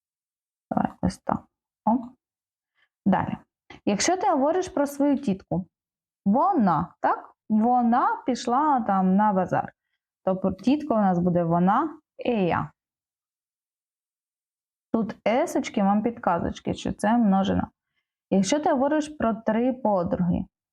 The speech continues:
от вони, мої три подруги, кудись пішли в кафешку без мене. Гадючки такі малі. Е, то буде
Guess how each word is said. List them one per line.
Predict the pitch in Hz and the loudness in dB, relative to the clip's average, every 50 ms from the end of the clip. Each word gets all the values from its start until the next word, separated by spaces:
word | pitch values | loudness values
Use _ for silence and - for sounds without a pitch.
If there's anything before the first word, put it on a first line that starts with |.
| _ _ _ _ _ _ _ _ _ _ _ _ _ _ _ _ _ | _ _ _ _ _ _ _ _ _ _ _ _ _ _ _ _ _
от | - 196 196 196 190 190 190 | 0 0 2 2 0 0 2
вони, | 180 180 190 190 185 190 190 190 202 254 349 403 381 - - - - _ _ _ _ | 2 2 4 4 4 4 4 4 4 2 2 0 0 0 -2 -2 -4 _ _ _ _
мої | 254 220 190 185 185 190 | -2 0 2 2 2 2
три | 190 - 190 185 | 2 0 0 0
подруги, | 180 185 - 226 277 269 262 226 220 202 190 | 0 0 -2 0 0 0 0 0 0 0 -2
кудись | 190 - 190 185 190 196 202 202 - | -2 -2 0 2 2 0 0 -4 -4
пішли | _ 190 185 - 202 190 190 | _ -4 -2 0 0 0 0
в | 190 | 0
кафешку | - 175 175 - 196 269 302 - - 254 | -4 -6 -2 0 -2 -2 0 0 -2 0
без | 185 175 208 233 226 226 | 2 2 2 0 2 2
мене. | 190 180 165 160 - - 185 - _ - - _ _ _ _ | 2 2 4 2 0 -2 -2 -6 _ -20 -20 _ _ _ _
Гадючки | 185 180 160 165 170 190 254 - - - 202 | 0 2 2 2 2 0 0 -2 -2 -2 -2
такі | - 175 170 - 190 | -2 -2 0 2 4
малі. | 202 196 170 151 - - _ _ _ _ _ _ _ - - - _ _ _ _ _ - | 4 4 2 0 -2 -6 _ _ _ _ _ _ _ -10 -10 -10 _ _ _ _ _ -2
Е, | 160 - | -2 -2
то | - - - 180 | -2 -2 -2 0
буде | 175 170 - 269 247 277 277 285 294 277 | 2 2 2 2 2 2 2 0 -2 -4